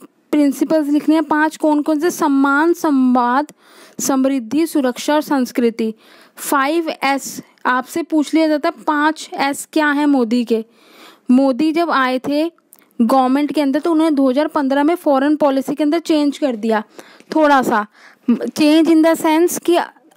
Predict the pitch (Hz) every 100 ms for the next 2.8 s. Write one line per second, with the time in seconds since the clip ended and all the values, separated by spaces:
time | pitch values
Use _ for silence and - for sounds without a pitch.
0 | _ 262 254 269 262 - 320 302 _ -
1 | - - 254 247 302 285 277 254 302 320
2 | 269 247 233 302 294 254 247